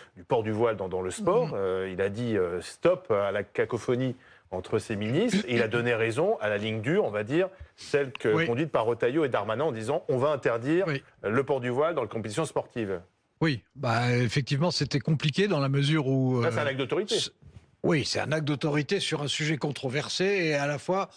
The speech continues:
Speaker 2: symbolique. Bon, c'est symbolique parce que tout le monde, à propos du port de voile dans des compétitions, on dit que, en réalité, c'est la question, est-ce qu'il y a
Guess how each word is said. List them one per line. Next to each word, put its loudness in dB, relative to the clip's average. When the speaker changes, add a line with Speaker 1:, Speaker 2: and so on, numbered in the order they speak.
Speaker 2:
symbolique. 0
Bon, 0
c'est -2
symbolique 0
parce -4
que 0
tout -6
le 0
monde, 0
à -4
propos -2
du -2
port -4
de -2
voile 0
dans -2
des 0
compétitions, -2
on 2
dit 2
que, 0
en -2
réalité, 0
c'est -2
la -2
question, 0
est-ce 0
qu'il -4
y 2
a 2